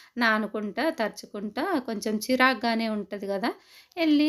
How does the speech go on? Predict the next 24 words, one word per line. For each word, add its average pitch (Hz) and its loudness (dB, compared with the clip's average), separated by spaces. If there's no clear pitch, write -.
అక్కడైతే 233 0
అన్నీ 214 0
చూసాము. 208 -6
ఆ, 233 -2
మ్, 196 -6
ఆ 208 0
లోయలో 214 2
ఒక 240 -12
ఆయన 214 -2
పడిపోయింది, 208 -2
ఫ్రెండ్ 214 -2
కాపాడింది, 196 0
అవన్నీ 320 6
అయితే 359 0
చూసాము. 269 -2
చూసిన 311 0
తర్వాత 247 2
కొన్ని 277 0
ఫొటోస్, 226 -2
ఆ 240 4
వ్యూ 247 4
మొత్తం 262 0
చూద్దాం 247 0
అనుకుంటే 254 -2